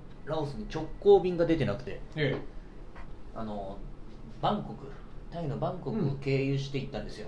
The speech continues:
Speaker 2: うん。はい、はい。
Speaker 1: で、せっかくラオス語勉強したのに、タイだ、タイ語だから。
Speaker 2: まあ、全く通用しないんだ。
Speaker 1: しかも英語も喋れないんで、
Speaker 2: うん。
Speaker 1: いや、乗り継ぎやべえなと。
Speaker 2: <laughs> はい、はい、はい。
Speaker 1: でもね、そんなに難しくはなかったんですよ。
Speaker 2: はい、はい、はい。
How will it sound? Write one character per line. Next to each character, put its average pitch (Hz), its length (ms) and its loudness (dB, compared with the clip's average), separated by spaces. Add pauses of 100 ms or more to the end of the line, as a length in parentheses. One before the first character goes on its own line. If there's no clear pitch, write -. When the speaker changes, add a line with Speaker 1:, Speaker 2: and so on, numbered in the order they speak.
(160)
Speaker 2:
う 156 40 -2
ん。 - 20 2
は 139 80 2
い、 - 100 -6
は 117 100 -6
い。 110 80 -6 (540)
Speaker 1:
で、 147 120 -2
せ 151 120 0
っ 156 100 -4
か 175 100 -4
く 175 120 -4
ラ 160 120 -2
オ 156 40 -2
ス 147 80 -6
語 147 100 -2
勉 143 220 0
強 143 140 0
し 139 80 -2
た 127 120 -2
の 101 100 -4
に、 101 180 -8 (840)
タ - 220 -2
イ 151 140 4
だ、 - 100 -2 (140)
タ 143 100 0
イ 156 100 4
語 147 80 2
だ 131 140 6
か - 60 -6 (640)
ら。 208 80 0
Speaker 2:
ま 185 100 8
あ、 185 120 4
全 220 120 4
く 202 140 2
通 226 160 4
用 196 100 8
し 190 100 4
な 185 80 10
い 156 100 8
ん 139 40 6
だ。 139 100 2 (320)
Speaker 1:
し - 160 -6
か 151 100 2
も 110 220 0
英 185 200 0
語 180 80 -4
も 165 100 -4
喋 151 260 0
れ 143 80 2
な 104 100 2
い 95 120 -4
ん - 60 -8
で、 90 180 -8 (680)
Speaker 2:
う - 20 -8
ん。 - 40 -6
Speaker 1:
い - 20 -2
や、 120 220 0
乗 120 140 0
り 139 60 0
継 - 180 -6
ぎ 156 80 -2
や 123 160 2
べ 180 100 0
え 196 80 2
な 139 60 2 (840)
と。 202 60 4
Speaker 2:
<laughs> - 0 -
は 165 80 10
い、 139 100 8
は 123 100 4
い、 - 40 0
は 113 140 0
い。 - 20 -2
Speaker 1:
で 262 100 0
も 196 120 2
ね、 107 180 -2
そ 226 180 -2
ん 254 140 -6
な 240 120 0
に 208 280 2
難 214 320 -2
し - 80 -2
く - 80 -2
は 110 80 0
な 110 80 -2
か 110 80 -6
っ - 80 -8
た 98 80 -8
ん - 60 -8
で - 60 -8
す - 80 -12
よ。 - 80 -12 (120)
Speaker 2:
は 135 80 4
い、 123 60 6
は - 60 -2
い、 - 20 -6
は - 80 -4
い。 - 40 -8